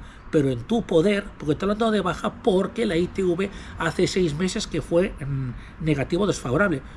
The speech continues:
Lo mismo que pasa, que ahora se han inventado, es que todos son trabas, que si un coche lleva más, creo que son de diez años, creo, ¿eh? Puedo equivocarme,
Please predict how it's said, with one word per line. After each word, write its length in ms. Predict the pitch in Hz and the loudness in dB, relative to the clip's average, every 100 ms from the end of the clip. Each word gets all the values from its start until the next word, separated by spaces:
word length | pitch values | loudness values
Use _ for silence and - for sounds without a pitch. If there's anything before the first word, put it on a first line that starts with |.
| - | -4
Lo 160 | 147 143 | 0 2
mismo 280 | 170 190 214 | 2 -2 -2
que 140 | 202 | 0
pasa, 320 | 233 214 135 | 0 0 -2
que 80 | - | -4
ahora 100 | 156 | -4
se 120 | 151 | -2
han 80 | 160 | -2
inventado, 520 | 160 151 147 175 170 | 0 -2 -2 0 0
es 80 | 214 | 0
que 120 | 156 | -2
todos 180 | - 269 | 0 0
son 200 | 214 143 | 0 -2
trabas, 420 | 123 104 - - - - - - | -4 -6 -10 -12 -14 -14 -14 -6
que 100 | 180 | -2
si 140 | 151 214 | 0 0
un 100 | 190 | 2
coche 300 | 233 - 220 | 0 2 4
lleva 180 | 208 | 4
más, 220 | 202 180 - | 4 0 0
creo 200 | 185 208 | -2 0
que 100 | 202 | 0
son 200 | 170 151 | 0 2
de 100 | 156 | 4
diez 260 | 214 196 | 4 0
años, 500 | 123 107 113 110 - - - - - | -4 -8 -10 -12 -12 -14 -14 -12 2
creo, 380 | 175 139 131 | 6 6 4
¿eh? 40 | 220 | 0
Puedo 180 | 170 190 | 0 0
equivocarme, 580 | 196 165 - 110 113 | 2 0 0 -6 -8